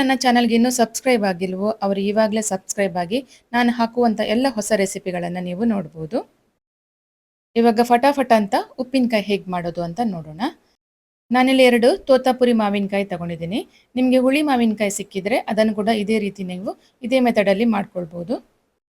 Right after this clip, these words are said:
ಮೊದಲಿಗೆ ನಾನು ಮಾವಿನಕಾಯಿ ಕಟ್ ಮಾಡ್ಕೊಳ್ತೀನಿ. ಇದನ್ನ ನೀವು ತುಂಬಾ ಚಿಕ್ಕ ಪೀಸಾಗೂ ಕೂಡ ಕಟ್ ಮಾಡ್ಕೊಳ್ಬೋದು, ಅಥವಾ ಈ ತರ ಸ್ವಲ್ಪ ದೊಡ್ಡ ಪೀಸಾಗಿ ಕಟ್ ಮಾಡ್ಕೊಳ್ಬೋದು.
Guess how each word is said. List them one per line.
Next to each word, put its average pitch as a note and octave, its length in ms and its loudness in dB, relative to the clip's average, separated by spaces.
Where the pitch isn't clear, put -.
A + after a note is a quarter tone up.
ಮೊದಲಿಗೆ A#3 380 2
ನಾನು G#3 200 0
ಮಾವಿನಕಾಯಿ G#3 600 0
ಕಟ್ G3 240 -8
ಮಾಡ್ಕೊಳ್ತೀನಿ. F3+ 560 -6
ಇದನ್ನ C4 300 4
ನೀವು B3+ 180 2
ತುಂಬಾ C#4 280 2
ಚಿಕ್ಕ D4 280 2
ಪೀಸಾಗೂ B3+ 400 2
ಕೂಡ A#3+ 100 2
ಕಟ್ A3+ 200 -2
ಮಾಡ್ಕೊಳ್ಬೋದು, G3+ 540 -2
ಅಥವಾ G#3+ 280 -2
ಈ A#3 120 0
ತರ G#3+ 160 0
ಸ್ವಲ್ಪ A3 200 -4
ದೊಡ್ಡ G3+ 140 0
ಪೀಸಾಗಿ G3 420 -4
ಕಟ್ G3 220 -8
ಮಾಡ್ಕೊಳ್ಬೋದು. E3+ 560 -8